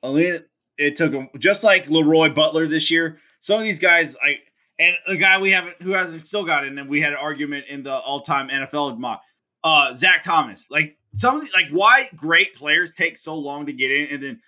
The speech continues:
somebody like Richard Sherman gets in this year is beyond me. Like,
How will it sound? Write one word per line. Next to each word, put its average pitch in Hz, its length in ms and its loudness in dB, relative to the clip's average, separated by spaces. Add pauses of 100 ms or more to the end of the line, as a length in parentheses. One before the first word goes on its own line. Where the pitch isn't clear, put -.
somebody 180 460 2
like 151 240 0
Richard 156 420 -2
Sherman 156 560 -4
gets 143 200 -2
in 156 120 -6
this 156 220 -4
year 165 260 -4 (240)
is 156 180 -2
beyond 117 380 -6
me. 82 80 -20 (100)
Like, 110 240 -8